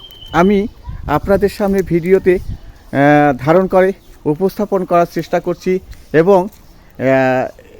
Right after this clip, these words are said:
এখানে যে কারিগর কাজ করতেছে তার সঙ্গে কথা বলবো,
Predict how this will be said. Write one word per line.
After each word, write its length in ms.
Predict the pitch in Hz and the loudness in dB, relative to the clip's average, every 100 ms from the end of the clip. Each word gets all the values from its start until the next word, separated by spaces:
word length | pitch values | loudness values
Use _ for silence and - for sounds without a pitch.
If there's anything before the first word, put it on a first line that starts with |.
| - - | -16 -6
এখানে 500 | 160 196 208 208 - - - | -4 -2 0 0 -2 -16 -12
যে 480 | 143 127 175 170 160 - | -8 2 2 2 -2 -4
কারিগর 460 | 170 185 196 190 185 | 2 2 2 0 -2
কাজ 260 | 175 175 | -2 -4
করতেছে 460 | - 190 190 - 185 - _ - - | -4 -4 -4 0 -2 -2 _ -20 -6
তার 140 | - 175 | 0 0
সঙ্গে 320 | - 196 190 165 | 0 -4 -4 -2
কথা 220 | 170 185 | -2 0
বলবো, 340 | 175 170 175 | -2 -2 -2